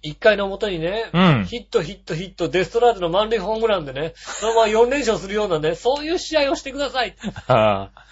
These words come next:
Speaker 2: ー。
Speaker 1: ね。
Speaker 2: なるほどね。そのぐらいじゃないと、ダメだと。
Speaker 1: ダメだもん。
Speaker 2: うん。
Speaker 1: ねえ。
Speaker 2: ねえ。
Speaker 1: そう。
Speaker 2: 確かにね、九回の表に四点取られるようじゃね。
Speaker 1: ダメです。
Speaker 2: うん。
Speaker 1: ねえ。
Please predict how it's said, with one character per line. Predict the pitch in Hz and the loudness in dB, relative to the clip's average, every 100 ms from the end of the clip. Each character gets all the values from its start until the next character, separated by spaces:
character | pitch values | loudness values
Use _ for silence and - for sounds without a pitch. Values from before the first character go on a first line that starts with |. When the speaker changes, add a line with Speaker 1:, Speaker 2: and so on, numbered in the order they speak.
| - - 120 | -16 -14 -12
Speaker 2:
ー。 | |
Speaker 1:
ね。 | 135 139 - 123 | -10 -10 -10 0
Speaker 2:
な | 117 | 4
る | 120 | 4
ほ | 123 113 | 4 4
ど | |
ね。 | 127 | 2
そ | - 175 | 4 6
の | 202 | 8
ぐ | |
ら | 220 | 10
い | 220 | 10
じ | |
ゃ | 202 | 8
な | 175 226 | 6 6
い | |
と、 | 226 262 196 123 120 - _ | 8 10 10 6 0 -18 _
ダ | 143 151 | 6 8
メ | 190 | 8
だ | 185 | 6
と。 | - | 2
Speaker 1:
ダ | 156 | -4
メ | 320 202 | -6 -16
だ | |
も | |
ん。 | 120 - - | -18 -14 0
Speaker 2:
う | 120 117 107 107 - | 2 4 0 -6 -8
ん。 | |
Speaker 1:
ね | 120 | -6
え。 | 117 110 107 - - - - _ _ _ _ - | -6 -8 -16 -20 -20 -20 -20 _ _ _ _ -6
Speaker 2:
ね | 113 | 0
え。 | 123 131 131 127 | 2 4 4 2
Speaker 1:
そ | 98 98 | -2 -8
う。 | - _ - | -14 _ 0
Speaker 2:
確 | 131 | 0
か | - 95 | 0 -2
に | |
ね、 | 127 147 | -2 -2
九 | - 147 | -2 0
回 | 170 | 2
の | 170 | 4
表 | 170 175 | 4 4
に | 147 | 2
四 | 127 | 2
点 | 131 156 | 2 4
取 | 165 | 6
ら | 175 | 8
れ | 180 | 6
る | |
よ | 127 | 4
う | |
じ | 117 | -2
ゃ | 87 | -2
ね。 | 135 180 180 | -2 -2 -4
Speaker 1:
ダ | 110 | -4
メ | 117 | -4
で | 101 | -6
す。 | - _ - | -14 _ -4
Speaker 2:
う | |
ん。 | 117 117 110 107 101 | -2 -2 -2 -6 -10
Speaker 1:
ね | 107 | -10
え。 | 101 92 98 | -10 -10 -12